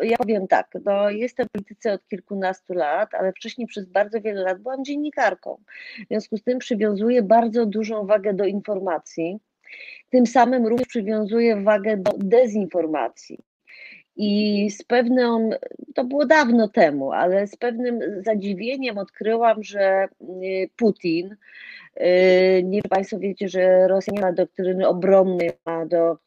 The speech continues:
doktrynę wojenną. Y, b-, Putin w swojej dok-,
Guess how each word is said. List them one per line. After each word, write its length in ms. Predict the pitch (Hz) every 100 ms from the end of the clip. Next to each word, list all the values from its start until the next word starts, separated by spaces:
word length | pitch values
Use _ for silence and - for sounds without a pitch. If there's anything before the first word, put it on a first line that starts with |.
| _ 131 139
doktrynę 560 | 147 175 - 180 180
wojenną. 840 | 160 170 160 143 139 135 139 175 196 - - - 190 -
Y, 580 | 185 185 185 185 185 -
b-, 520 | 180 - 202 202 196 180
Putin 360 | - 277 269 226
w 20 |
swojej 460 | - - 240 240 226
dok-, 280 | 202 190